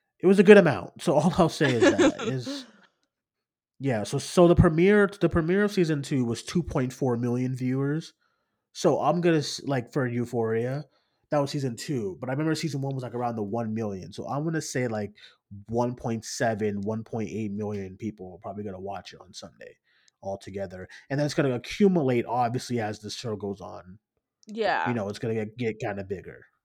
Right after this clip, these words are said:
Speaker 1: But I don't s-, foresee, like, a massive, like, "Oh my god, we're gonna be talking about, like, Last of Us doing ten million, eight million," you know what I mean? I don't think it's gonna be
Speaker 2: Yeah.
Speaker 1: anything like that yet.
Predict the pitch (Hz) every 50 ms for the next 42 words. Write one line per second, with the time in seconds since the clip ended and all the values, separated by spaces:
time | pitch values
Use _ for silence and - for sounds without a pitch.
0 | _ _ _ _ _ _ _ - 139 - 147 165 170 165 151 139 - - - -
1 | 151 131 - - - 143 135 135 123 120 117 120 110 107 107 110 113 107 107 107
2 | 107 - - 123 107 101 101 98 98 90 92 - - _ _ _ - _ _ _
3 | _ _ _ _ _ _ _ - 101 98 95 95 82 78 - - - _ - 98
4 | 127 127 123 120 123 120 120 120 113 135 131 123 123 123 120 113 104 110 123 117
5 | 104 113 - 127 110 107 - 113 110 107 107 92 98 104 101 107 107 107 107 101
6 | - - 120 104 107 104 104 - - 117 113 107 107 104 104 107 107 - - 131
7 | 110 107 107 107 110 107 104 104 101 104 104 104 104 101 104 104 101 139 202 _
8 | _ _ _ _ _ _ _ _ - 107 107 107 104 98 - - - 110 110 107
9 | 104 104 104 104 101 101 101 101 107 110 117 120 117 120 120 117 117 113 110 104
10 | 101 107 113 107 117 110 107 196 165 147 139 143 147 160 - 92 90 - - 107
11 | 104 92 65 - 101 90 73 64 76 -